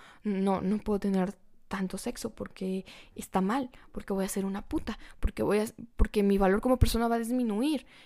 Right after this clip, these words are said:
entonces no, no, no lo puedo tener. Eh, así como no te puedes comer el pastel que tanto te gusta, que se ve tan delicioso, porque voy a engordar y estoy a dieta y, y, y si rompo la dieta un día, entonces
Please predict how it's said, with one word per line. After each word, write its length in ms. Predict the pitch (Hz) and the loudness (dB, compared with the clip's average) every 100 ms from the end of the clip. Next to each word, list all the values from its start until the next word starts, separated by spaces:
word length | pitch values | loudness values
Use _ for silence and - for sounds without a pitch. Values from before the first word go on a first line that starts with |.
| - | -6
entonces 460 | 202 196 214 214 | -4 0 -2 -2
no, 300 | 220 226 226 - - | -2 -2 -2 -6 -16
no, 220 | - 226 233 | -8 -6 -6
no 200 | 247 226 | -10 -10
lo 160 | 254 | -10
puedo 160 | 262 269 | -10 -10
tener. 380 | 262 294 339 - - - - | -10 -8 -10 -12 -20 -20 -12
Eh, 200 | 202 202 | -4 -2
así 220 | 202 - 240 | -2 -2 -4
como 220 | 269 240 | -2 -2
no 160 | 240 | -2
te 80 | 247 | -6
puedes 200 | 269 285 | -6 -8
comer 260 | - 233 240 | -8 -10 -8
el 100 | 269 | -10
pastel 420 | 226 - - 262 | -12 -14 -10 -10
que 100 | 277 | -10
tanto 380 | 277 254 285 302 | -12 -14 -14 -12
te 100 | 254 | -10
gusta, 320 | 233 262 - | -6 -4 -4
que 120 | 254 | -4
se 80 | 240 | -4
ve 80 | 226 | -2
tan 260 | 285 294 | 0 4
delicioso, 480 | 302 285 254 262 302 | 6 4 4 2 2
porque 320 | 226 233 - - | 0 -2 -6 -8
voy 220 | 220 220 | -2 0
a 20 | 254 | 2
engordar 360 | 269 262 311 | 2 4 4
y 100 | 240 | 4
estoy 260 | 202 226 247 | 0 0 0
a 60 | |
dieta 340 | 294 294 302 320 | 2 2 2 0
y, 160 | 220 - | -2 -8
y, 240 | 123 135 | -14 -12
y 160 | - 240 | -10 -8
si 120 | 247 | -6
rompo 280 | 240 262 285 | -4 -4 -2
la 80 | 254 | -4
dieta 260 | 254 254 | -4 -6
un 160 | 262 247 | -4 -2
día, 320 | 240 277 226 | 0 2 2
entonces 420 | 208 240 262 302 | -2 -6 -4 -4